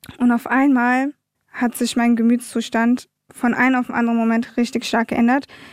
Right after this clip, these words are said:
Ich will noch mal jetzt vorher dazu sagen, bevor ich drauf eingehe, was mir passiert ist. Ich war nie bei einem Arzt und ich hab keine offizielle Diagnose bekommen. Ich hab das alles selber recherchiert und ich spekuliere jetzt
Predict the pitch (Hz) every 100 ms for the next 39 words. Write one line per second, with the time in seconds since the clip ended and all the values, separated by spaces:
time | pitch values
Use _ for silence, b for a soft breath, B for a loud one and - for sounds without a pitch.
0 | B B - - 269 277 262 247 - 240
1 | 240 - 247 254 233 - 254 247 247 247
2 | 247 - 240 - 233 240 233 226 240 233
3 | 233 254 247 262 B B B B 262 -
4 | 240 247 262 254 247 240 226 - 226 226
5 | 269 - - _ _ _ - 240 247 240
6 | 240 220 233 233 247 233 220 226 226 226
7 | 240 262 269 294 294 320 - b b _
8 | - 240 247 240 240 - 254 247 247 262
9 | 269 277 254 - 277 262 - 233 226 -
10 | _ _ _ 240 240 - - 240 254 233
11 | 226 208 208 262 -